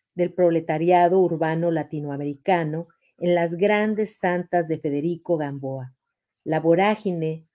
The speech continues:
de Eustaquio Rivera, crítica de los triunfos de la civilización en la selva,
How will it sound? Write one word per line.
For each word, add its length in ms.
de 160
Eustaquio 640
Rivera, 480
crítica 480
de 80
los 260
triunfos 540
de 80
la 140
civilización 840
en 120
la 80
selva, 440